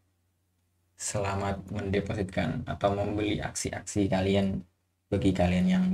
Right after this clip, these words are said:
baru memulai. Bagi kalian yang sudah lama terus mau breeding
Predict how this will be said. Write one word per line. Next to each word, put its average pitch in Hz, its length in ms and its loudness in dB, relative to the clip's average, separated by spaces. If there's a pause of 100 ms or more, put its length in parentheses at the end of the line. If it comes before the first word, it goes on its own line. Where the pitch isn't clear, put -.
baru 95 400 0 (640)
memulai. 117 400 2 (240)
Bagi 104 480 4
kalian 110 400 0
yang 107 160 -2
sudah 110 240 0
lama 101 400 2
terus - 160 -2
mau 95 320 -4 (560)
breeding 101 560 2